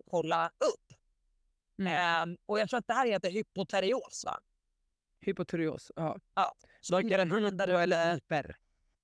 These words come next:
Speaker 1: Ja, just det. Hypo eller hyper. Eh, så om
Speaker 2: Ja.
Speaker 1: någon annan där ute, eh, som lyssnar på podden har det här, skicka jättegärna info till oss, eller till mig kanske specifikt, ehm, om ni har haft liknande symptom som jag har.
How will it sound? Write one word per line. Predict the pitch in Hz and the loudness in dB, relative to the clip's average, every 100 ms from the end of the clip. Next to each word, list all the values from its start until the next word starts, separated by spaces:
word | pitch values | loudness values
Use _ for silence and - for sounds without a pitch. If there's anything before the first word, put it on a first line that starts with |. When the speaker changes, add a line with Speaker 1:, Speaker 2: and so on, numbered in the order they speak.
| _ _ - | _ _ 0
Speaker 1:
Ja, | 247 | 0
just | 247 | 0
det. | 185 | 0
Hypo | 214 233 208 214 - | 0 -2 -2 -4 -4
eller | 196 180 | -6 -4
hyper. | 175 139 180 - - _ _ _ | -6 -4 -4 -4 -8 _ _ _
Eh, | 190 180 | 0 2
så | 160 214 | 0 0
om | |
Speaker 2:
Ja. | 247 | 0
Speaker 1:
någon | 302 285 | 2 2
annan | 233 196 | 2 2
där | 185 | 0
ute, | 185 175 180 170 156 - - | -2 -2 0 0 -2 -6 -4
eh, | 180 175 180 _ | -2 -2 -4 _
som | - 180 | -6 -4
lyssnar | 170 175 | -2 -4
på | 147 | -2
podden | 160 165 | -2 0
har | 196 320 | 0 0
det | 190 | 0
här, | 156 175 170 _ _ _ _ _ _ | -2 -4 -8 _ _ _ _ _ _
skicka | - - 247 - | -4 -2 0 2
jättegärna | 254 214 233 247 240 214 - - | 2 2 2 2 4 4 4 2
info | 247 214 196 | 0 0 0
till | 175 | 2
oss, | 175 - - | 0 -4 -4
eller | 208 202 | 2 2
till | 175 185 | 2 0
mig | 226 180 | 0 0
kanske | 170 160 | -4 -8
specifikt, | 151 165 214 220 - _ _ _ _ _ - | -8 -4 0 0 -4 _ _ _ _ _ 0
ehm, | 196 180 170 165 160 160 - | 2 4 4 2 0 -8 -8
om | - 196 | -4 0
ni | 180 | 0
har | |
haft | 165 185 | 0 0
liknande | 165 175 160 | -2 -2 -4
symptom | 170 156 240 170 | -6 -4 -4 -4
som | 147 185 | -4 0
jag | 196 | 2
har. | 170 - | 2 -2